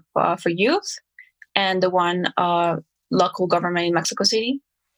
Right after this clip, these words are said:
And they were inviting youth to try to find a solution and a creative solution to a problem that they found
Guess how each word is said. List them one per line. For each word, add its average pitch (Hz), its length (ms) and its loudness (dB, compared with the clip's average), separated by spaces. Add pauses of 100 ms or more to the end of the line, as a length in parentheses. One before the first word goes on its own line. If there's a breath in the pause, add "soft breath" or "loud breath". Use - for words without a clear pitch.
(140)
And 226 340 2
they 233 300 2
were 254 140 4
inviting 247 640 2
youth 220 460 0
to 254 80 -4
try 208 280 2
to 202 80 -4
find 196 340 2
a 196 100 0
solution 180 640 0
and 196 120 2
a 185 60 2
creative 202 380 2
solution 190 460 0
to 208 120 2
a 185 80 -2
problem 180 380 0
that 175 280 0
they 175 320 0
found 185 360 0